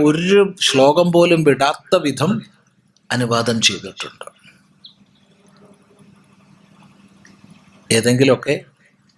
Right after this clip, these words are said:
തിരഞ്ഞെടുക്കുക, കഴിയുന്ന രീതിയിൽ പാരായണം ചെയ്യുക. മഹാഭാരതം ശ്രദ്ധിച്ച് മനസ്സിലാക്കിയാൽ അതിന് അഞ്ചാമത്തെ വേദം എന്നൊരു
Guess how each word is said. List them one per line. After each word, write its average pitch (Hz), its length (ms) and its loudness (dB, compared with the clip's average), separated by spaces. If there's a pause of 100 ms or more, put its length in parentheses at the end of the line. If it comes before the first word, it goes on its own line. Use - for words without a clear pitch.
(280)
തിരഞ്ഞെടുക്കുക, 117 680 0 (1040)
കഴിയുന്ന 117 400 0 (100)
രീതിയിൽ 127 380 0 (300)
പാരായണം 117 580 0
ചെയ്യുക. 87 260 -12 (1000)
മഹാഭാരതം 131 600 -2 (760)
ശ്രദ്ധിച്ച് 160 760 0 (600)
മനസ്സിലാക്കിയാൽ 123 840 0 (1900)
അതിന് 165 240 2
അഞ്ചാമത്തെ 170 540 0 (120)
വേദം 151 420 2
എന്നൊരു 139 300 0